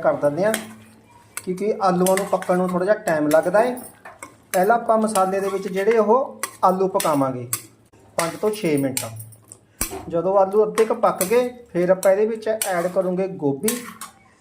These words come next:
ਤੇ ਲਓ ਜੀ, ਹੁਣ ਪਹਿਲਾਂ ਆਪਾਂ ਆਲੂ ਪਕਾ ਲੈਂਦੇ ਹਾਂ। ਥੋੜ੍ਹਾ ਜਿਹਾ ਪਾ ਦਿੰਦੇ ਹਾਂ ਇਹਦੇ ਵਿੱਚ ਪਾਣੀ, ਹਲਕਾ ਜਿਹਾ, ਜ਼ਿਆਦਾ ਵੀ ਨਹੀਂ ਪਾਉਣਾ ਹੈਗਾ, ਫਿਰ ਤਰੀ ਵਾਲੀ ਗੋਭੀ ਬਣ ਜੂਗੀ।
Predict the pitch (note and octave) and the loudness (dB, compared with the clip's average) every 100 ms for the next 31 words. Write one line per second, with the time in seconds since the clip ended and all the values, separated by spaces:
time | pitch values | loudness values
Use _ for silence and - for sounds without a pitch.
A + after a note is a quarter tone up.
0 | _ _ - F3 E3+ E3+ F#3 F3 E3+ F3 | _ _ -12 -6 -2 -2 -2 -2 -2 -2
1 | F3+ G3+ G3+ F#3 E3 D#3 D3+ D#3+ E3 F#3 | 0 0 2 2 2 -2 0 4 4 2
2 | G#3 B3 B3+ - - _ _ _ _ _ | 0 -2 -2 -8 -20 _ _ _ _ _
3 | _ - F3+ G3+ A#3 A3+ - F#3+ F#3 F#3 | _ -8 0 2 2 -2 0 2 4 2
4 | F#3 G3 G#3+ G#3+ G#3 G3+ - D#3 E3+ A3+ | 0 0 0 -2 -4 -6 0 2 2 0
5 | C4 - - - _ _ - - D3 D3 | -2 -6 -16 -20 _ _ -18 -10 -6 0
6 | G3 G#3+ A#3 A#3 - - _ - C#3+ D#3 | 0 0 -4 -10 -20 -20 _ -12 0 2
7 | D#3 E3+ G3 A3 A3 A3 G#3 G#3+ A#3+ A3+ | 4 2 0 -2 2 2 2 0 0 -4
8 | - - - _ - F3+ F3+ E3 D#3+ E3 | -8 -18 -20 _ -6 -4 0 0 2 0
9 | E3 F3+ F3+ G#3+ G#3 G3 G#3+ G#3+ | 0 -4 -4 0 0 0 -4 -4